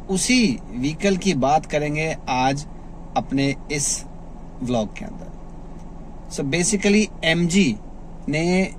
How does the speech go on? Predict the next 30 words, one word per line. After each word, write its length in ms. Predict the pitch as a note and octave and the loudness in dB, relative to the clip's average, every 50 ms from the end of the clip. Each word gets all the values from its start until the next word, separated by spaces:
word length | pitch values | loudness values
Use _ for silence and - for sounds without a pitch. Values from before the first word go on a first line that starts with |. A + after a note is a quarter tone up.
| - - - - | -12 -12 -10 -8
India 380 | E3+ D#3 D#3 D#3+ F3 F3+ F3+ F#3 | -4 -2 0 2 4 6 6 6
में 300 | F3 D#3+ D#3 D#3 E3 E3+ | 6 4 2 2 0 0
सबसे 540 | - - - - F#3 F3 - - - G#3 G3 | -2 -4 -2 -2 -2 -2 -2 0 0 2 2
सस्ती 680 | - - - - G3+ G3 - - - - B3 A3+ A3 - F#3+ | 2 0 0 2 2 2 2 2 0 2 2 2 2 2 0
ईवी 300 | F3 E3+ E3 F3+ F#3 F3 | -2 0 2 2 2 4
गाड़ी 280 | D#3 D3 D3 D3+ D#3+ | 4 4 4 4 2
launch 300 | D3+ C#3+ C#3 C#3 C#3+ C#3 | 2 2 2 2 2 0
कर 200 | - - C3 A#2+ | 0 0 0 0
दी 180 | A2 A2+ B2+ B2 | 0 0 0 0
है 300 | B2 C3 - - - - - - - - - - - - - - - - | 0 -2 -6 -8 -10 -12 -12 -12 -12 -12 -12 -12 -12 -12 -12 -12 -8 -2
और 200 | A#2+ A#2 B2 B2 | 2 2 2 2
जिसका 300 | B2 C3 C3 - - D#3+ | 2 0 -2 0 2 2
नाम 240 | D#3 D3+ D3+ D3+ D3+ | 2 2 2 2 2
है 160 | D#3 E3 D#3 - - | 2 0 0 0 0
एमजी 360 | D#3+ D3+ D3+ D3 C#3 D3 F3 | 0 2 2 2 2 0 0
Comet 500 | - - - - B2+ B2 B2+ C#3+ D3 C#3+ - - - C#3+ | -2 -4 -2 0 2 4 4 4 2 0 -2 -4 -2 -2
ईवी। 260 | C3 A2+ G#2+ G2+ - - - - - - - - - - - - - - - - - | 0 0 0 -2 -4 -6 -10 -12 -12 -12 -12 -12 -12 -12 -12 -12 -12 -12 -12 -10 -8
तो 60 | - | -4
ये, 400 | A#2 A#2 C#3+ E3 F3 F#3 F#3+ F#3 | -2 -2 0 2 2 2 2 2
आ, 640 | F#3 - - - C3+ C#3 C3+ C3 B2+ B2+ B2+ B2+ B2 - - - - - - - - - - - - - - - C3+ B2+ C3 C3 C3+ - - C#3+ | 0 -2 -6 -4 0 2 2 4 4 4 4 4 2 0 -4 -12 -12 -12 -12 -12 -12 -12 -12 -12 -12 -10 -8 -4 -2 0 0 0 0 -2 -4 -2
launch 400 | C3+ B2+ B2+ C3+ D3 E3 D3+ - C#3+ | 0 2 4 4 2 2 0 -2 -2
हो 100 | D3+ D#3+ | -2 -2
चुकी 300 | D#3+ F#3+ F3 - F3 E3+ | -2 -2 -4 -4 -4 -4
है, 220 | D#3+ E3 F3 G3 - - - - - - - - - - - - - - - - - - - - - | -2 -2 -2 -4 -6 -8 -12 -12 -12 -12 -12 -12 -12 -12 -12 -12 -12 -12 -12 -12 -12 -12 -10 -6 -4
Booking 300 | A#2+ B2 - D#3+ D#3+ D#3+ | -4 -4 -2 -2 -2 -2
इसकी 220 | D3+ - F#3 E3+ | -2 0 -2 0
start 320 | - - - D#3+ C#3+ C#3+ | 2 4 4 4 4 4
हो 80 | D#3 D#3 | 2 -2
चुकी 320 | C#3+ D3 D3+ C#3 D3 D3 | -2 -2 -4 -4 -2 -2
है 180 | C#3+ D3 D#3 | -2 -2 -4